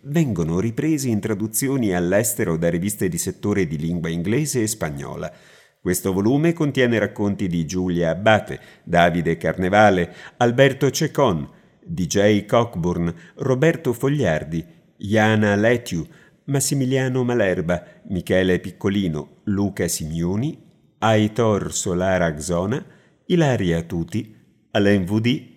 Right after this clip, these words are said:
Ian Wilde. In chiusura, il bando della ventunesima edizione, aperto fino al trenta marzo duemilaquindici.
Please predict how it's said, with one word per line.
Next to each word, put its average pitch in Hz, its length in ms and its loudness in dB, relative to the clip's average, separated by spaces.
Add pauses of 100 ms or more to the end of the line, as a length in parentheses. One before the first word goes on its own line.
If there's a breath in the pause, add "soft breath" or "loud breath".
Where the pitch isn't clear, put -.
(240)
Ian 123 340 2
Wilde. 71 600 -6 (640 soft breath)
In 92 140 2
chiusura, 101 840 -2
il 139 180 2
bando 131 400 2
della 90 400 2
ventunesima 110 800 0
edizione, 120 800 -2
aperto 143 520 -2
fino 120 360 -2
al 71 180 -2
trenta 120 380 -2
marzo 107 420 -2
duemilaquindici. 131 1120 -6